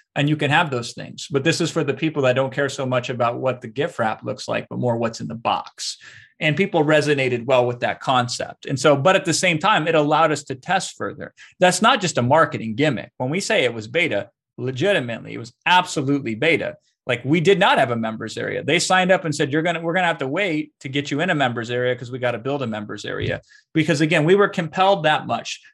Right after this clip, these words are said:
The philosophy in this instance, Anik, it was like, "People are drowning and we could throw them life rafts." Uh,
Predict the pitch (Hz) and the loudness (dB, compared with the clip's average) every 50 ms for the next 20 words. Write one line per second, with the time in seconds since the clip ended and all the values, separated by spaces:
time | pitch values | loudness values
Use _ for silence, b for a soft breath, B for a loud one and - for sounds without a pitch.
0 | b - 156 156 175 175 180 196 226 226 226 - - - 214 202 190 165 156 160 | b -4 -2 0 2 4 4 6 4 4 2 0 -4 -2 -2 0 0 0 0 0
1 | 156 - 170 165 156 - - 165 - - 151 147 151 151 143 147 147 135 131 127 | 0 -2 -4 -4 -4 -6 -6 -6 -2 0 2 2 2 2 0 -2 -4 -4 -4 -4
2 | 127 131 127 123 120 160 165 160 - 190 190 196 196 160 175 190 190 175 151 127 | -4 -4 -4 -4 -4 -6 -6 -4 -2 0 2 2 0 0 0 0 0 0 0 -2
3 | 123 117 117 - - _ _ _ _ _ _ _ _ _ _ _ _ _ - 139 | -4 -6 -10 -12 -18 _ _ _ _ _ _ _ _ _ _ _ _ _ -4 -4
4 | 135 135 135 151 151 151 139 123 - - 156 143 131 139 131 123 120 117 117 120 | -2 0 0 0 0 0 -2 -4 -2 0 0 0 0 0 -2 -2 -2 -2 -2 -2
5 | - - 113 - - - - - - - - - _ _ _ _ _ _ _ _ | -6 -10 -10 -10 -12 -14 -16 -16 -16 -16 -16 -16 _ _ _ _ _ _ _ _
6 | _ _ - 139 120 113 110 104 | _ _ -2 2 2 2 2 0